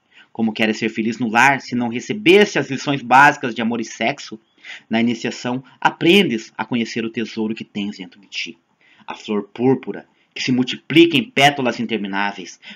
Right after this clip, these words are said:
produzindo todas as correntes benéficas do universo. Nos ritos de iniciação,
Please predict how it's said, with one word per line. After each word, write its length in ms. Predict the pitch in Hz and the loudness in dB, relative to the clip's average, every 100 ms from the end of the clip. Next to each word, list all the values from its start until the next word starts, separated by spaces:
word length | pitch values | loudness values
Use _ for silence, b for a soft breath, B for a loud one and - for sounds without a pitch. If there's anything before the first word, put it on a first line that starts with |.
| _ | _
produzindo 460 | 120 113 123 117 | -6 -4 -2 -4
todas 440 | 113 127 120 110 110 | -4 -4 -2 -2 -6
as 140 | 107 | -8
correntes 460 | - 104 110 110 107 | -8 -4 -4 -4 -6
benéficas 580 | 107 101 110 - 107 | -4 0 -2 -2 -10
do 100 | 98 | -8
universo. 680 | 101 98 - 92 107 - - _ _ B B B | -10 -10 -6 -2 -2 -4 -16 _ _ B B B
Nos 180 | 113 107 | -8 -4
ritos 320 | 113 123 120 | -2 -2 -2
de 80 | 113 | -4
iniciação, 560 | 117 113 113 - 127 | -4 -4 -8 -2 -4